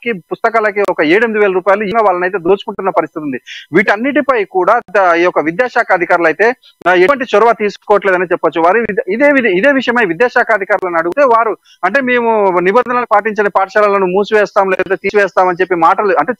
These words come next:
చేతులు దులుపుకునే ప్రయత్నం చేస్తున్నారు. కానీ ఈ యొక్క పాఠశాలని వారు పరిశీలించి ఈ యొక్క పర్మిషన్లు ఇవ్వట్లేదు. అదే విధంగా తల్లిదండ్రులు కంప్లైంట్ చేసినా కూడా పట్టించుకునే పరిస్థితి అనేది అయితే ఉంది.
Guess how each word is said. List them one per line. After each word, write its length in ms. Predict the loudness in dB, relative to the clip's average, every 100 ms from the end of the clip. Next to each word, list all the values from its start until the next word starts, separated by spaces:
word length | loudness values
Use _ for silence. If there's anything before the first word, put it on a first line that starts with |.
| -2
చేతులు 200 | -2 -2
దులుపుకునే 340 | -4 -4 -4
ప్రయత్నం 320 | 0 0 0 -2
చేస్తున్నారు. 360 | -2 0 -4 0
కానీ 220 | 0 0 -4 -10 -10 -4
ఈ 20 |
యొక్క 160 | 0
పాఠశాలని 720 | 0 2 2 0 -2 0 0 0
వారు 380 | 2 2 0 -2
పరిశీలించి 680 | -4 -2 -4 -2 -2 -2 -2
ఈ 20 |
యొక్క 160 | 0 0
పర్మిషన్లు 600 | -2 -2 -4 -2 -2 0
ఇవ్వట్లేదు. 500 | -2 -2 -2 0 2
అదే 240 | 2 2
విధంగా 400 | 0 0 2 0 0 -8 _ -6 -2
తల్లిదండ్రులు 560 | 0 0 0 0 -2 -2
కంప్లైంట్ 280 | -2 0 -2 0
చేసినా 220 | -2 0
కూడా 140 | 2 2
పట్టించుకునే 520 | 0 -4 -6 -2 -2
పరిస్థితి 360 | -2 -4 -2 -2
అనేది 160 | 0
అయితే 160 | -2 -4
ఉంది. 220 | -6 -8